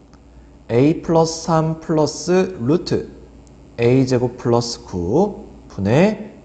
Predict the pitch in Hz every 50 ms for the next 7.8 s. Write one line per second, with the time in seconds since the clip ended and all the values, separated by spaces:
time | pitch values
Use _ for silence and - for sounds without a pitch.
0 | - - - - - - 180 175 180 185 170 131 104 87 76 71 - - 151 151
1 | 156 151 - - - - - - - - 101 101 95 101 113 139 175 202 208 -
2 | - - - - - - - - 127 143 170 190 202 202 190 180 160 135 123 117
3 | 113 - - - 95 104 127 160 180 - - - 110 101 101 101 - - - 127
4 | 110 101 98 104 120 131 139 117 90 - - - - - - - - - - -
5 | - - - - - - - - - - - - - - - - - - - -
6 | - - - - - - - - - - - - - - - - - - - -
7 | 160 160 175 170 160 143 135 131 127 147 143 127 131 135 135 139